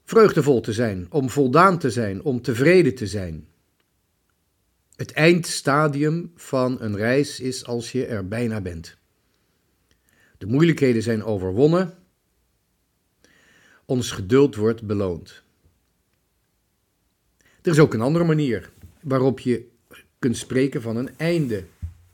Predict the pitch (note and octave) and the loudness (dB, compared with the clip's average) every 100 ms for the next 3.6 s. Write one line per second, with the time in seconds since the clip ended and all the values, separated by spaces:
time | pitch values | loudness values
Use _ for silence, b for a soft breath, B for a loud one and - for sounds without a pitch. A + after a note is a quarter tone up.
0 | _ _ _ _ _ _ _ _ _ _ | _ _ _ _ _ _ _ _ _ _
1 | b b b b b - F#3+ D#3+ D#3 D#3+ | b b b b b -6 -4 0 0 2
2 | F3+ F3 C#3+ D3+ F3 D3+ C#3 C#3 B2 A2+ | -2 -4 -2 0 0 0 -2 -4 -4 0
3 | A2 G#2+ A2 D#3+ A3 A3+ | 2 2 0 -2 -4 -6